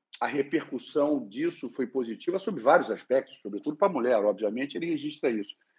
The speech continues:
Mas até mesmo na questão da, da, das consequências de violência, é, das mulheres poderem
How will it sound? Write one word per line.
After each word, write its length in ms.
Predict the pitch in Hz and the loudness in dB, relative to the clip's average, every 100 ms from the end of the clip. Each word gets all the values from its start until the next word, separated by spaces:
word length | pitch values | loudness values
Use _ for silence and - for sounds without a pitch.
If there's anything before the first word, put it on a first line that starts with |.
| _ | _
Mas 200 | - 147 | 0 6
até 260 | 165 165 208 | 6 6 4
mesmo 600 | 180 180 220 196 135 117 | 4 4 6 4 2 -2
na 140 | 120 | -2
questão 640 | 123 131 - - 151 165 139 | -2 -4 -4 0 0 0 4
da, 440 | 143 151 165 165 _ _ _ _ _ _ | 6 6 6 0 _ _ _ _ _ _
da, 280 | 123 120 117 | 4 6 6
das 260 | 120 120 | 6 0
consequências 920 | - 160 - 147 - 175 196 - 131 107 | 0 -2 0 -2 4 2 2 -2 -4 -4
de 140 | 113 | -4
violência, 680 | 113 127 117 147 156 - - _ _ - | -2 0 4 2 2 -2 -6 _ _ -2
é, 480 | 101 98 92 85 80 _ _ _ _ | 0 2 0 -2 -8 _ _ _ _
das 200 | 120 127 | 0 0
mulheres 340 | 135 139 147 | 2 4 2
poderem 920 | - 160 117 139 170 190 156 117 101 | 0 0 4 8 8 8 6 2 -4